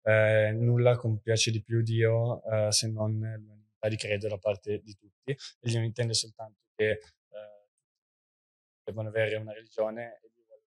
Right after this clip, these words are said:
eh, pretende addirittura di contrastare, eh, le varie, eh, i vari rami della, della cultura cristiana. Per esempio, eh, fe-, seguitò, eh, molto vi-, il monofisismo,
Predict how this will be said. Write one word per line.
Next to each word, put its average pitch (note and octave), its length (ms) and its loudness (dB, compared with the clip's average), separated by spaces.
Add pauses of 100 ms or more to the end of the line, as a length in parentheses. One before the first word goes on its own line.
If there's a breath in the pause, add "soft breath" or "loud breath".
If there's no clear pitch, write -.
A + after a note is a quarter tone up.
(640)
eh, A2 320 6
pretende A#2 380 -10
addirittura - 760 -2 (680)
di A#2 280 2
contrastare, A#2 920 2
eh, G#2+ 240 0
le G#2 140 -2
varie, G#2 640 0 (400 soft breath)
eh, G#2+ 200 2
i G#2+ 40 2
vari A2+ 260 2
rami A2+ 360 2
della, G#2 680 4 (400)
della G2+ 560 0 (720)
cultura G#2+ 200 -2
cristiana. A2+ 580 2
Per G#2+ 100 -12
esempio, A2 440 -6 (400 loud breath)
eh, G2+ 420 2
fe-, A2 320 -14 (580)
seguitò, A#2 800 4
eh, G#2 280 6
molto G#2+ 260 -2
vi-, A2 120 0
il G#2+ 1500 -10
monofisismo, G#2+ 720 -2